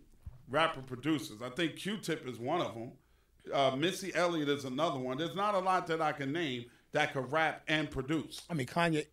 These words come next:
Speaker 2: I mean,
Speaker 1: Oh, Prodigy. I mean,
Speaker 2: Prodigy.
Speaker 1: Havoc,
Speaker 2: Havoc.
Speaker 1: Havoc, Havoc, Havoc.
Speaker 2: I mean, we, I, I, I, we're gonna say Mister West. That other,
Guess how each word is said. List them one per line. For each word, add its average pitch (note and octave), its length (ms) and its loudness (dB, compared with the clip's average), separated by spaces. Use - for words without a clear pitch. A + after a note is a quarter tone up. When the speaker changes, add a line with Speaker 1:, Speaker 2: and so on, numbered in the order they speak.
Speaker 2:
I C3+ 40 -6
mean, A#2+ 180 -4
Speaker 1:
Oh, D#3 140 10
Prodigy. D3 720 4
I C3 120 8
mean, D#3+ 100 8
Speaker 2:
Prodigy. - 0 -
Speaker 1:
Havoc, F3+ 380 10
Speaker 2:
Havoc. - 20 -4
Speaker 1:
Havoc, E3+ 420 10
Havoc, C#3+ 320 4
Havoc. B2+ 320 0
Speaker 2:
I - 20 -16
mean, C3 160 -4
we, D3+ 160 -6
I, A#2 300 -10
I, A#2 60 -4
I, - 40 -12
we're E3+ 100 0
gonna D#3 140 0
say D3+ 140 -2
Mister C3+ 280 -4
West. B2 320 -2
That C3+ 140 -6
other, C#3 140 -6